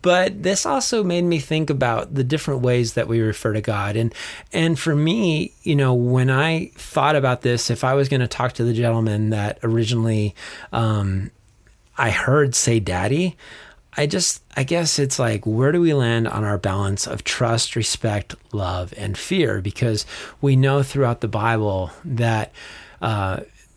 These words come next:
we are told that we are supposed to revere God and we're supposed to fear him. Psalm thirty-three eight says, "Let all the earth fear the Lord. Let all the people of the world revere him." And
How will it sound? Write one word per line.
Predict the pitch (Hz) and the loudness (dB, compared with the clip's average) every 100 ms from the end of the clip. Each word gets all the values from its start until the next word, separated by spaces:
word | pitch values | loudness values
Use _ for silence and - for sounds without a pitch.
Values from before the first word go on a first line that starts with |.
| - 156 | -12 -2
we | 127 127 | 2 2
are | 117 | 0
told | - 135 127 117 104 | 0 2 2 2 0
that | 107 - | -4 -2
we | 120 113 | 0 2
are | 104 | 0
supposed | - 110 - | -2 -4 -2
to | 117 | -2
revere | 107 107 101 104 107 110 | 2 2 2 0 2 0
God | 101 92 87 87 | -2 -4 -4 -6
and | 95 | -4
we're | 95 | -4
supposed | 98 - 110 - | -4 -2 -2 -2
to | |
fear | 107 - 117 117 104 | -4 0 2 4 2
him. | 104 95 | 0 -2
Psalm | 101 - 110 113 110 - | -2 -2 0 0 -2 -6
thirty-three | - 120 120 110 - 110 - | -2 0 2 0 -2 -2 -2
eight | 113 107 | -2 -2
says, | - 113 107 - - - - | -4 -2 -2 -4 -12 -16 -4
"Let | 131 - | -2 0
all | 120 123 | 0 2
the | 127 110 | 2 2
earth | 107 | 0
fear | - - - 131 135 | -8 -6 0 2 2
the | 135 | 2
Lord. | 113 107 104 98 - - - - | 0 0 0 -2 -4 -12 -18 -6
Let | 117 | -4
all | 104 113 131 | -2 0 0
the | |
people | 120 127 120 110 | 0 0 0 -2
of | 107 | -2
the | 113 | 0
world | 104 104 101 98 - - | 0 2 0 -2 -8 -4
revere | 107 104 87 92 110 107 | 0 0 0 0 2 2
him." | - 101 85 87 - | 0 -4 -4 -8 -4
And | 117 117 | 0 0